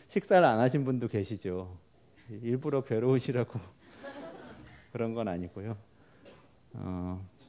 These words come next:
이 밥상에 생선 정식이 삼 인분이 있는데요. 대체로 생선 정식 삼 인분은 얼마쯤 하나요? 네?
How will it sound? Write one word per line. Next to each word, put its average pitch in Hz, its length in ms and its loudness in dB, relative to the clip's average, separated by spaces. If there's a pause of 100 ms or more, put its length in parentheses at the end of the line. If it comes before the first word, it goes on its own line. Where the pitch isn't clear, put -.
(680)
이 160 100 2
밥상에 147 420 2
생선 160 340 4
정식이 127 360 4
삼 139 180 0
인분이 151 320 0
있는데요. 95 600 -2 (1300)
대체로 180 420 2
생선 196 340 2
정식 165 340 0
삼 156 180 2
인분은 170 320 0
얼마쯤 113 420 2
하나요? 98 420 -4 (3750)
네? 147 200 -4